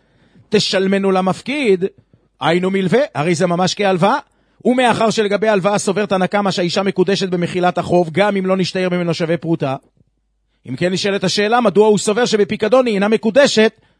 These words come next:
אלא אם כן נשתער שווה פרוטה? ואי דלא קבילה לאחריות, ואם נבאר את הברייתא באופן שלא קיבלה האישה אחריות על הפיקדון הזה, ולכן אין דינו כהלוואה, יחי אם כך, עד דתני סיפא, מדוע הוא צריכה הברייתא לכתוב בסיפא ובמלווה,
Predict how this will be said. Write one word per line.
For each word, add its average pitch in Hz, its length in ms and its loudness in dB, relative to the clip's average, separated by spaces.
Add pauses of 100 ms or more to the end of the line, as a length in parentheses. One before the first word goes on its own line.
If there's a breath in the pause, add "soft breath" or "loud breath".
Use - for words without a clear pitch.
(240)
אלא 220 240 4
אם 226 120 0
כן 302 180 4
נשתער 180 380 -2
שווה 196 240 -2
פרוטה? 202 360 0 (360)
ואי 202 140 2
דלא 196 300 4
קבילה 320 320 2
לאחריות, 180 600 2
ואם 196 120 -4
נבאר 208 300 0
את 208 80 -2
הברייתא 190 340 -2
באופן 190 320 0
שלא 190 200 0
קיבלה 190 260 -2
האישה 196 280 -2
אחריות 170 320 -2
על 190 100 0
הפיקדון 175 440 -2
הזה, 185 200 -2
ולכן 170 320 -2
אין 190 140 -2
דינו 180 280 0
כהלוואה, 170 640 0 (500)
יחי 190 400 2
אם 170 80 -2
כך, 226 440 0 (480)
עד 190 220 2
דתני 190 300 0
סיפא, 190 360 -2
מדוע 196 280 2
הוא 202 100 6
צריכה 180 320 -2
הברייתא 190 340 0
לכתוב 185 400 -2
בסיפא 190 440 0 (100)
ובמלווה, 185 680 0